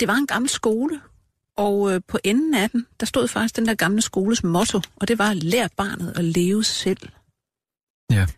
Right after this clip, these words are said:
Speaker 1: Øh, er det ikke det, man, man egentlig lidt har glemt?
Speaker 2: Jo, der er jo, altså, det er jo også bestemt en udfordring, fordi man nu har sat det her skib i søen, som er at få et for børn, så,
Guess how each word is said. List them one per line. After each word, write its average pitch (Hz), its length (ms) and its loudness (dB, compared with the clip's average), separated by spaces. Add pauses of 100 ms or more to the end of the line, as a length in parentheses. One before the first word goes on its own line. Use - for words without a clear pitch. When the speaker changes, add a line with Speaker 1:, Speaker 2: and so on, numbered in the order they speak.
(420)
Speaker 1:
Øh, 180 280 0
er 190 60 0
det 185 40 2
ikke 254 200 0
det, 262 220 2
man, 180 240 -4
man 185 240 0
egentlig 202 280 2
lidt 185 240 2
har - 120 -6
glemt? - 460 -6 (1400)
Speaker 2:
Jo, 127 100 2
der 113 100 0
er 110 120 4
jo, 117 80 2 (160)
altså, 107 200 0 (200)
det 117 100 2
er 123 40 2
jo 139 80 2
også 135 180 0
bestemt 135 240 0
en 120 80 4
udfordring, 117 480 -2
fordi - 100 -2
man 110 100 2
nu 127 80 2
har 131 60 2
sat 110 220 -2
det 123 80 0
her 107 280 2 (340)
skib 113 280 0
i 98 40 0
søen, 98 300 2
som 110 140 0
er 107 100 2
at 104 80 0
få 107 140 0
et - 240 -2 (520)
for - 100 0
børn, 98 320 2
så, 117 360 0